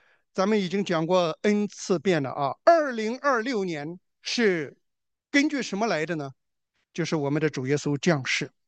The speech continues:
他来到世上的目的是什么呢？就是为要成为我们的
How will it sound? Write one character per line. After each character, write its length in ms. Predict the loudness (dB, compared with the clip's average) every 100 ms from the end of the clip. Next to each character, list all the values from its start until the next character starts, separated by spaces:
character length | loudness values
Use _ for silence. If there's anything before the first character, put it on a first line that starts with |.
| _ _ _ _ _ _ _ _ _ -10
他 300 | 0 2 4
来 200 | 2 0
到 160 | 0 -2
世 180 | -4
上 140 | -4 -4
的 60 |
目 260 | -2 0 0
的 160 | -2 -4
是 120 | -6
什 140 | -6
么 100 | -6
呢？ 180 | -6 -8 _ _ _ _ _ _ -20 _ -2
就 140 | 0
是 140 | 2 0
为 180 | 2 2
要 160 | 0
成 560 | -2 0 2 2 0 -4
为 300 | -4 -2 -2 -2
我 240 | -2 -2
们 200 | -2 -2
的 200 | 0 -2